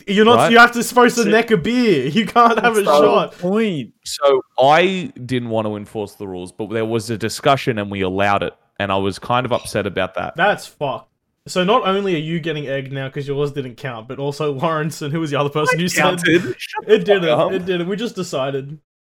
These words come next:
Speaker 1: Um,
Speaker 2: No, you can't.
Speaker 1: Zayn
Speaker 2: You
Speaker 1: and
Speaker 2: can't decide
Speaker 1: Lawrence.
Speaker 2: that. You weren't
Speaker 1: I
Speaker 2: there.
Speaker 1: saw the video, the tapes. I saw
Speaker 2: There
Speaker 1: the
Speaker 2: was a
Speaker 1: tapes.
Speaker 2: shot. I, I guarantee you there was more than a
Speaker 1: Yeah,
Speaker 2: shot
Speaker 1: but we
Speaker 2: in there.
Speaker 1: can't be sure, thus we have to egg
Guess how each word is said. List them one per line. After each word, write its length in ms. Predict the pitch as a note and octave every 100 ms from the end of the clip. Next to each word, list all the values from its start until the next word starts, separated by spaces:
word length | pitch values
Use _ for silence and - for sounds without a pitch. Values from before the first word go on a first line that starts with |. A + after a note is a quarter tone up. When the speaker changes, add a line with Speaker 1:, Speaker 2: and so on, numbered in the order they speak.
| _ _
Speaker 1:
Um, 280 | D#3+ D#3 D3+
Speaker 2:
No, 40 | D3+
you 180 | - -
can't. 440 | - G2+ G#2 C#3
Speaker 1:
Zayn 20 |
Speaker 2:
You 60 | D#3+
Speaker 1:
and 160 | F3+ E3+
Speaker 2:
can't 140 | -
decide 160 | D3+ C#3
Speaker 1:
Lawrence. 180 | A2 G2+
Speaker 2:
that. 240 | G#2 -
You 100 | D3
weren't 180 | F#3+ G3+ - G3+
Speaker 1:
I 100 | G3+ G3
Speaker 2:
there. 80 |
Speaker 1:
saw 120 | D4 D4+
the 100 | G3+
video, 300 | A3+ G#3 D3
the 80 | D3
tapes. 540 | G#3 G3 C3+ - - _ _ _ _ _ _ _ _ _ _ _ -
I 60 | -
saw 100 | D#3+
Speaker 2:
There 100 | G3+
Speaker 1:
the 60 |
Speaker 2:
was 100 | G#3+
a 40 | G3
Speaker 1:
tapes. 100 | -
Speaker 2:
shot. 320 | F3 C#3 -
I, 180 | C3+ C#3 C3+ _ _
I 140 | B2+ B2+
guarantee 600 | A#2 C3 D3 D3+ - B2
you 200 | A2+ G#2+
there 160 | A2
was 140 | G#2 G2+
more 220 | G#2+ G2
than 140 | F#2+
a 20 | E3+
Speaker 1:
Yeah, 80 |
Speaker 2:
shot 60 | D3+
Speaker 1:
but 100 | F3
we 80 | E3+
Speaker 2:
in 60 | F3
there. 60 |
Speaker 1:
can't 300 | F#3+ F3+ E3+
be 100 | E3+
sure, 420 | F3 - E3+ D3 C#3+ C3+
thus 260 | D#3+ E3
we 100 | F3 D#3
have 180 | D3 -
to 160 | -
egg 360 | D#3 C#3 B2